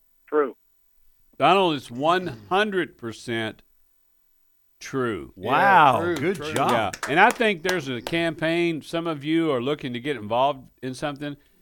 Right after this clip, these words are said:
Speaker 2: Friends don't let friends gain two hundred pounds a day.
Speaker 3: <laughs> Yes.
Speaker 2: I think that would be a reasonable campaign to kick off and
Speaker 4: Oh,
Speaker 2: get
Speaker 4: it's
Speaker 2: started.
Speaker 4: two hundred pounds a day?
Speaker 2: Two hundred pounds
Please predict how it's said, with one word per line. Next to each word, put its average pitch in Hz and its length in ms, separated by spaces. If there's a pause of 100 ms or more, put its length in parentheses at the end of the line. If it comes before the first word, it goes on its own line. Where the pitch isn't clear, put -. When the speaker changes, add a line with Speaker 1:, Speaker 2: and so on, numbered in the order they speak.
(120)
Speaker 2:
Friends 196 560
don't 170 260
let 156 240
friends 147 540
gain 120 320
two 143 220
hundred 135 240
pounds 127 340
a 120 60
day. 107 360
Speaker 3:
<laughs> - 40
Yes. 185 400
Speaker 2:
I 202 60
think 208 280
that 175 140
would 131 160
be 135 140
a 123 40
reasonable 127 540
campaign 131 580
to 98 60
kick 127 320
off 127 280
and 165 100
Speaker 4:
Oh, - 20
Speaker 2:
get 110 140
Speaker 4:
it's 151 100
Speaker 2:
started. 113 240
Speaker 4:
two 277 80
hundred 214 240
pounds 220 340
a 123 80
day? 220 540
Speaker 2:
Two 190 240
hundred 170 500
pounds 156 460